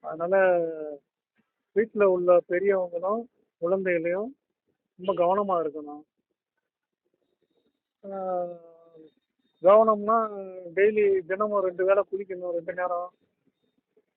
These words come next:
சாப்பாட்டுல மோர் இந்த மாதிரி உணவுல சாப்பிட்டுக்கணும், கண்டிப்பா சேர்த்துக்கணும். பழங்களை, டெய்லி பழங்கள் ஜூஸ் போட்டு சாப்பிடணும். அது ரொம்ப உடம்புக்கு நல்லது.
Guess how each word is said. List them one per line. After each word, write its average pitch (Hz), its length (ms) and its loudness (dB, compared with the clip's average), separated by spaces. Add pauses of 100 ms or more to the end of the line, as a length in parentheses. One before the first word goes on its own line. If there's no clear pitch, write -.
(200)
சாப்பாட்டுல 208 600 6
மோர் 202 560 0
இந்த 185 200 -12
மாதிரி 190 320 -2 (720)
உணவுல 185 320 -2
சாப்பிட்டுக்கணும், 151 580 -6 (580)
கண்டிப்பா 185 400 0
சேர்த்துக்கணும். 147 480 -10 (1400)
பழங்களை, 214 520 4
டெய்லி 208 680 0
பழங்கள் 190 520 -4 (1200)
ஜூஸ் 208 220 -4
போட்டு 185 260 0
சாப்பிடணும். 165 580 -4 (1500)
அது 165 280 -6
ரொம்ப 180 280 2
உடம்புக்கு 180 420 -2
நல்லது. 156 560 -4